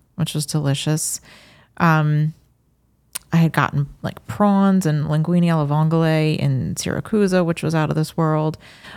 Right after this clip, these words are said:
But probably my favorite food experience in Sicily was just every morning waking up and getting a cappuccino and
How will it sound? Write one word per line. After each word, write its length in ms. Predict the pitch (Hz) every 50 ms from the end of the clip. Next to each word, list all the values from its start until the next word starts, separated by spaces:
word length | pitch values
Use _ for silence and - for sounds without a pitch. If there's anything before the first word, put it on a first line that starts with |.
| - - _ -
But 360 | - 175 160 151 - - - _ _ _ _ _ _ _ _
probably 400 | - - 311 381 453 453 440 415
my 140 | 302 214 196
favorite 640 | 196 - - 180 170 170 165 170 170 160 127 - -
food 580 | - - - - - 160 160 160 165 165 165 - - - - - _ -
experience 1200 | - 165 - - - - - 160 147 156 151 151 156 160 160 165 165 - - - - - - - _ _ _ _ _ _ _ _ _ _ _ _ _ _ _ -
in 440 | 175 165 170 170 170 170 165 - - _ -
Sicily 720 | - - - 170 156 - - 170 165 165 165 170 165 170 - - - - _ _ _ _
was 260 | - 185 185 165 -
just 200 | 185 185 170 - - -
every 400 | 190 185 185 175 185 190 190 185
morning 720 | 180 165 165 170 185 196 180 160 160 160 160 160 160 151 - -
waking 520 | - 180 175 170 175 180 - - 202 190
up 340 | 170 160 160 160 - - - - - _ _ -
and 180 | 175 170 170
getting 600 | 165 170 160 160 165 165 160 165 165 165 160 156 - -
a 60 | 175
cappuccino 920 | - - - 147 - 185 - - - 175 165 160 175 180 185 190 196 - - -
and 420 | 175 170 165 165 160 160 165 -